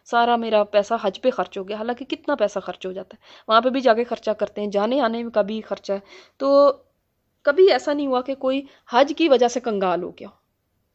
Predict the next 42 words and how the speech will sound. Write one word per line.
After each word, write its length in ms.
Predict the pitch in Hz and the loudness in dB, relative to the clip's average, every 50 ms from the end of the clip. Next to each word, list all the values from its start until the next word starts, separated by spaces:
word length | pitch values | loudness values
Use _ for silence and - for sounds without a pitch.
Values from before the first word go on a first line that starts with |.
| _ _ _ - - - _ _ _ | _ _ _ -20 -20 -20 _ _ _
फिर 120 | 302 349 | 2 4
आप 140 | 330 311 294 | 4 4 4
ये 120 | 277 294 | 0 -2
देखें, 340 | 262 285 277 285 294 302 330 320 _ _ _ _ | -2 -4 -6 -4 -6 -6 -6 -6 _ _ _ _
वहाँ 220 | 220 247 262 294 285 | -10 -4 -4 -4 -4
पे 80 | 294 | -2
जाके 280 | 233 247 240 233 - 294 | -4 -4 -4 -2 -6 -8
इंसान 400 | - 254 254 254 - 285 311 311 _ | -8 -8 -10 -10 -8 -8 -10 -8 _
इतना 360 | 262 - - - 240 247 269 320 | -12 -6 -4 -4 -4 -2 -4 0
कुछ 200 | 330 370 370 - | 0 -2 -2 -2
सीखता 520 | - - - 226 226 - - - - 233 | -14 -10 -8 -8 -8 -8 -8 -6 -4 -4
है, 220 | - 170 - _ _ _ _ _ _ _ _ _ _ _ - | -4 -4 -10 _ _ _ _ _ _ _ _ _ _ _ -10
ये 100 | 220 233 | -10 -6
तो 200 | 233 254 254 247 | -4 -2 -2 -2
मैं 280 | 233 220 214 226 233 - | -4 -6 -6 -6 -6 -6
आपको, 500 | 220 214 208 _ - - 220 214 208 208 | -8 -10 -10 _ -6 -4 -4 -4 -4 -6
मतलब, 260 | 208 208 - 226 220 | -8 -8 -8 -8 -10
खुद 260 | - - 262 277 247 | -4 -4 -4 -2 0
एक, 220 | 240 226 226 - - | -2 -4 -4 -8 -12
अ, 580 | 214 208 208 202 196 202 - - - _ 202 202 _ - - - | -10 -6 -6 -6 -6 -8 -12 -20 -16 _ -18 -18 _ -20 -14 -14
experience 500 | - - - - _ 208 202 214 247 254 | -14 -14 -14 -16 _ -8 -8 -8 -8 -6
के 100 | - 294 | -8 -8
तौर 180 | 277 - 214 190 | -2 0 -2 0
पे 160 | 190 - 220 | 0 -2 -4
भी 100 | 208 220 | -4 -4
बता 240 | 190 190 190 190 185 | -6 -6 -6 -6 -8
सकती 260 | 185 - 220 _ - | -8 -10 -16 _ -14
हूँ। 80 | 277 277 - - - - _ - | -14 -14 -16 -20 -20 -20 _ -2
इतना 300 | 370 370 - 403 453 440 | 0 0 0 -2 -2 0
कुछ 180 | - 370 - | 0 0 -2
इंसान 280 | 330 285 277 277 254 247 | 0 -2 -2 -2 -4 -4
सीखता 220 | - 262 - - | -6 -6 -2 -2
है, 40 | 311 | -2
क्योंकि 200 | 311 320 - 349 294 | -2 -2 -4 -4 -2
जब 160 | 320 311 320 | -2 -4 -2
एक 200 | 294 277 269 262 | -2 -4 -4 -4
जगह 180 | 302 320 330 | -2 2 2
आप 140 | 339 320 294 | 2 2 2
रह 140 | 220 214 240 | 0 0 2
रहे 120 | 254 269 | 4 2
होते 180 | 269 269 269 294 | 2 2 -2 -6
हैं, 60 | 311 | -6